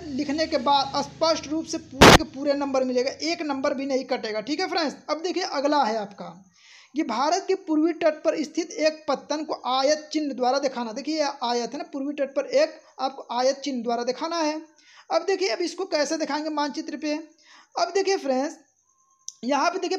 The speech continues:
पूर्वी तट पे है, तो यहाँ पे बता देते हैं कौन सा है, हल्दिया। पूर्वी तट पे कौन सा है आपका, एक पत्तन हल्दिया। कौन सा है? देखिए हल्दिया, इसको याद रखिएगा फ्रेंड्स। देखिए, अब यहाँ पे देखिए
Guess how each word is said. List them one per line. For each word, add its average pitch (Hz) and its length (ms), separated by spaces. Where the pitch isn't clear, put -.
पूर्वी 320 280
तट 330 280
पे 339 120
है, 294 120
तो 302 100
यहाँ 294 200
पे 339 80
बता 302 260
देते 320 180
हैं 320 120
कौन 302 200
सा 320 140
है, 285 100
हल्दिया। 254 360
पूर्वी 285 260
तट 302 260
पे 311 80
कौन 311 220
सा 311 160
है 302 80
आपका, 302 320
एक 311 260
पत्तन 302 320
हल्दिया। 247 640
कौन 277 180
सा 302 100
है? 285 60
देखिए 202 300
हल्दिया, 233 640
इसको 349 200
याद 339 280
रखिएगा 339 340
फ्रेंड्स। 220 300
देखिए, 320 240
अब 320 160
यहाँ 302 240
पे 311 100
देखिए 302 460